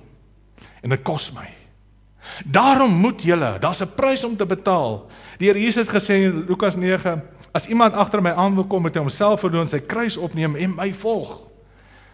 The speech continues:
Daar's 'n werk en daar's 'n dissipline en daar's 'n opoffering wat ek as kind van die Here het in my werk. En dit begin nie 'n bietjie hier en dan verlangsaam ek daarmee nie. Hierin moet ek volhard.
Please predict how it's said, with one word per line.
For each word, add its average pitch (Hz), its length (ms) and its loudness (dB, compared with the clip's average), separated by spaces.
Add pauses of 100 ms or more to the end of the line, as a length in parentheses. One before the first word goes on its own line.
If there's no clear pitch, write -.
(120)
Daar's 202 220 0
'n 151 140 0
werk 240 320 0
en 190 60 2
daar's 160 200 0
'n 151 100 -2
dissipline 233 520 -4
en 226 60 2
daar's 180 180 2
'n 180 100 -2
opoffering 214 580 4 (560)
wat 147 180 0
ek 247 200 2
as - 80 -6
kind 294 240 -2
van 220 160 0
die 185 80 0
Here 185 160 0
het 151 200 0
in 160 80 -4
my 139 160 0
werk. 120 320 -2 (1400)
En 196 80 4
dit 233 120 2
begin 262 300 4
nie 269 100 0
'n 208 80 2
bietjie 208 320 -2 (100)
hier 214 160 2
en 180 100 0
dan 147 320 2 (360)
verlangsaam 147 600 -2
ek 117 100 -4
daarmee 110 300 -2
nie. 110 180 -4 (500)
Hierin 185 440 0
moet 165 140 -6
ek - 120 -10
volhard. 107 480 -10